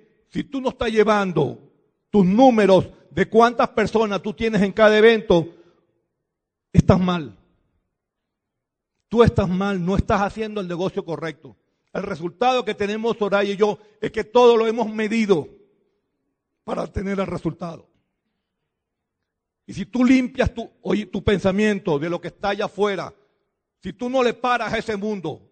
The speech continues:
extraño, ese otro mundo que está allá afuera, tú automáticamente te vas a convertir en ese mejor ser humano que todos andan buscando. ¿Cuál es el sitio más rico que hay aquí en México?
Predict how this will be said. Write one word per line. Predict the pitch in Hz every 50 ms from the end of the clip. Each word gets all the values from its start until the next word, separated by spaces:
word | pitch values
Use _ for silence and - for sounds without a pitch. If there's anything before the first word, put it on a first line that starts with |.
| _ _
extraño, | - 156 - _ - 226 214 208 196 196
ese | - 233
otro | 233 220 - 226 214
mundo | 208 233 240 214 208 196
que | - 196
está | - - 202
allá | 196 190
afuera, | 175 196 214 208 170 139 - _ _ _ _ _ _ _
tú | - 190
automáticamente | 190 190 208 196 185 185 180 180 170 190 185 190 175 170 160
te | - 165
vas | 156 165 175
a | 190
convertir | 185 185 165 160 156 - 185 170
en | 185 175
ese | 175 - 202 185
mejor | 175 - 190 190 185
ser | - 180 175
humano | 170 170 175 175 175 170 156 -
que | 143 131
todos | - 156 147 147 143
andan | 151 143 147 135
buscando. | 127 113 _ - 110 113 104 92 95 _ _ _ _ _ _ _ _ _ _ _ _ _ _ _ _ _ _ _ _ _ _ _ _ _ _ _ _ _ _ _ _ _ _ _ _ _ _ _ _ _ _ _ _ _ _ _ _ _ _ _ _ _ _ _ _ _ _ _ _ _ _ _ _ _ _ _ _ _
¿Cuál | - 214 226
es | 247 254
el | 240 -
sitio | - 254 - - 262 233
más | 226 233 233 220
rico | 226 220 240 247 233 - 233 226 -
que | 208
hay | 214 202 208
aquí | 202 208 202 202
en | 190
México? | 190 190 165 - 135 - - -